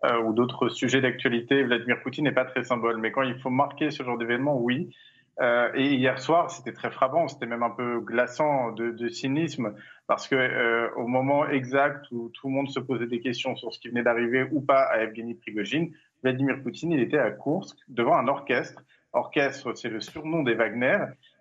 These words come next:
Et, et en fait, c'est, c'était assez incroyable parce que les médias russes, et notamment le, le Pool du Kremlin, qui est un groupe de journalistes qui suivent Vladimir Poutine au quotidien,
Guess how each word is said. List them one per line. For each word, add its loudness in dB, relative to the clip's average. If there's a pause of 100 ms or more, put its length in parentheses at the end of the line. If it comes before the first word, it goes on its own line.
Et, -4
et 2
en 2
fait, 0
c'est, -4
c'était -2
assez 2
incroyable 2
parce -2
que -4
les -4
médias 0
russes, -6
et -14
notamment 0
le, -2
le -8
Pool -6
du -6
Kremlin, 0
qui -6
est 0
un -4
groupe -10
de -4
journalistes -2
qui -14
suivent 0
Vladimir 0 (100)
Poutine -2
au 0
quotidien, 0